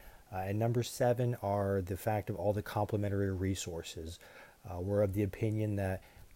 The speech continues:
you know, health insurance is all well and good, but if you don't understand how to use it, don't understand, you know, the mechanics and things like that,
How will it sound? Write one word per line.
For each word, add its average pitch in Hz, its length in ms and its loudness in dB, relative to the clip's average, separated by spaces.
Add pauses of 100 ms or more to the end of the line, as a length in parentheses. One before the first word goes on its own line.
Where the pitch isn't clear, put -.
you 95 60 -6
know, 90 40 -4
health 98 220 0
insurance 107 420 -2
is 101 80 -4
all 98 160 4
well 104 220 4
and 95 140 -2
good, 123 320 8
but 101 100 0
if 95 140 -2
you 101 80 -2
don't 107 200 0
understand 95 480 -2
how 98 80 0
to 92 80 0
use 113 360 4
it, 120 160 6 (400)
don't 107 160 2
understand, 101 720 0 (380)
you 98 80 -6
know, 90 80 -4
the 90 60 -2
mechanics 104 680 0
and 95 100 -4
things 101 220 -2
like 92 180 -2
that, 110 400 2